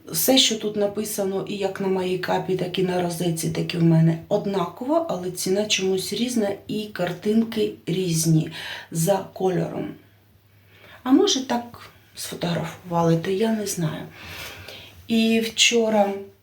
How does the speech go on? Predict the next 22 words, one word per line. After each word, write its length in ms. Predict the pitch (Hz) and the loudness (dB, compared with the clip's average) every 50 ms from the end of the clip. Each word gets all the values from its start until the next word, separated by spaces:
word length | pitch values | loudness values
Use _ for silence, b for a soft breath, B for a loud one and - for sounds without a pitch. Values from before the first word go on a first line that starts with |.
| _ _ _ _ _ _ _ _ _ _ _ _ _ _ _ - 175 - | _ _ _ _ _ _ _ _ _ _ _ _ _ _ _ -14 -14 -12
коли 240 | - - 196 202 208 | -6 -4 0 2 4
я 100 | 202 196 | 4 4
вмивалася, 680 | 185 190 196 196 208 214 254 294 311 269 247 - - 196 | 4 2 2 2 4 4 6 6 6 6 4 2 0 -2
я 320 | 202 202 202 214 208 202 202 | -2 0 2 4 4 4 4
взяла 480 | 185 - - 196 185 185 190 190 185 | 2 -4 -4 -4 -2 -2 0 0 0
так, 360 | 180 - 180 175 175 - - - | 0 0 0 0 -2 -2 -6 -8
ну, 360 | 214 220 202 175 160 160 - - - | -6 -4 0 2 2 2 0 -2 -8
для 280 | - - - 170 175 165 | -12 -10 -8 -4 -2 -2
себе 420 | 160 - - 180 180 170 180 175 | -2 0 -2 -2 -2 -2 -4 -2
нічого 360 | 175 170 165 165 - 180 180 | -2 -2 -2 -2 -2 -4 -4
не 180 | 180 185 190 185 | -4 -4 -2 -2
шкода, 380 | - - - 233 233 262 311 370 - - - B B B B B B B B B B B B B B B | -2 -2 0 -2 2 4 4 2 2 -4 -10 B B B B B B B B B B B B B B B
то 80 | - - | -12 -10
я 380 | 165 - - - - - - 262 | -8 -4 -4 -4 -4 0 4 6
була 200 | 294 339 392 392 | 8 8 8 6
як 320 | 302 240 208 - - - | 6 6 6 4 4 -2
мильна 380 | 202 226 269 285 269 254 247 220 208 214 | 0 2 2 2 2 0 -2 -4 -8 -6
бульбашка. 580 | 220 233 226 202 165 160 - - - - 240 233 - B B B B B B B B B B B B B B B B B B | -8 -8 -8 -8 -8 -8 -8 -10 -10 -12 -16 -16 -16 B B B B B B B B B B B B B B B B B B
А 100 | 214 214 | 0 2
сьогодні 560 | - 254 226 220 254 285 302 262 247 233 214 | 4 4 2 4 6 4 4 6 4 4 2
тільки 480 | 214 - - 233 226 - - 214 214 | 2 0 -4 -4 -4 -2 2 2 2
невеличка 1000 | 196 196 196 190 196 202 202 202 202 202 - - - - 190 185 180 180 180 180 | 2 2 0 -4 -4 -4 -2 -2 -2 0 0 0 0 0 -2 -2 -2 -4 -6 -8